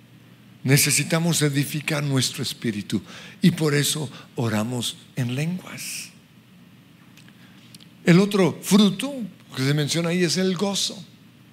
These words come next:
Y es diferente el gozo de Dios al gozo, la alegría del ser humano. Porque la alegría del ser humano necesita ser incentivado, necesita que las cosas estén bien para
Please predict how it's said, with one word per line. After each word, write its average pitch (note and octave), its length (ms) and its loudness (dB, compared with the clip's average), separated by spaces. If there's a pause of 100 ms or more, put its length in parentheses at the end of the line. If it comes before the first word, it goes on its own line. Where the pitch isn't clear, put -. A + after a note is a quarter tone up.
(640)
Y F#3 140 8
es F3 120 2
diferente F3+ 560 2
el C3 200 2
gozo G3+ 400 2
de A#3+ 120 0
Dios F3 320 -2
al C3+ 200 -4 (320)
gozo, E3 440 2
la D#3+ 100 2
alegría D3 460 2
del C3+ 200 -2
ser C#3 180 -4
humano. G#3 420 -6 (840)
Porque F#3+ 420 4 (220)
la F3 140 6
alegría G3 680 4
del F3 260 0
ser A#3 200 0
humano F#3+ 500 0 (2000)
necesita G#3 800 4
ser A#3+ 240 4
incentivado, F#3+ 1120 4 (540)
necesita G3 600 4
que F#3 120 4
las F#3 220 2
cosas G#3+ 420 0
estén G#3 500 2
bien A3+ 460 4
para F3 300 0